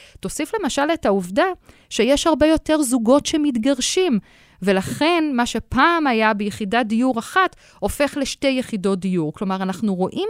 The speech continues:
כאן מגמה ברורה של גידול בביקוש,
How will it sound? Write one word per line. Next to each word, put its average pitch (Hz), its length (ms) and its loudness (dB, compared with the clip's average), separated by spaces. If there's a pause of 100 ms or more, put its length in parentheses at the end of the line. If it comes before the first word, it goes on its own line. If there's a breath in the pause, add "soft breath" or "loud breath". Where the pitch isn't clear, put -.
כאן 214 220 -2 (340 soft breath)
מגמה 214 600 2 (100)
ברורה 208 600 4 (340 soft breath)
של 247 240 2
גידול 208 520 2
בביקוש, 190 720 -2